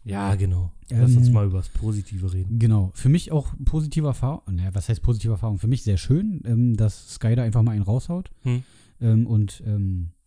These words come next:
Speaker 1: Die
Speaker 2: das
Speaker 1: Konferenz haben die gezeigt,
Speaker 2: Genau,
Speaker 1: ne? Hat mein
Speaker 2: ja.
Speaker 1: Vater mir vorhin erzählt.
Speaker 2: Genau. Ist, also ich muss sagen, ich hab das erste Mal tatsächlich, oder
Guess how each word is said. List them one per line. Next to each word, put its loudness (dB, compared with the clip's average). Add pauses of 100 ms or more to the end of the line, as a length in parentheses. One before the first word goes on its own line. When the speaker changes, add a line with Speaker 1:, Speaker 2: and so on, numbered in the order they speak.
(120)
Speaker 1:
Die -8
Speaker 2:
das 2
Speaker 1:
Konferenz 2
haben 2
die 0
gezeigt, -2
Speaker 2:
Genau, 4
Speaker 1:
ne? 6
Hat 2
mein -2
Speaker 2:
ja. 2
Speaker 1:
Vater -6
mir -4
vorhin -6
erzählt. 2
Speaker 2:
Genau. -20
Ist, -2
also -2
ich 0
muss 2
sagen, -2
ich -2
hab -6
das -12
erste -4
Mal 0
tatsächlich, -4
oder -4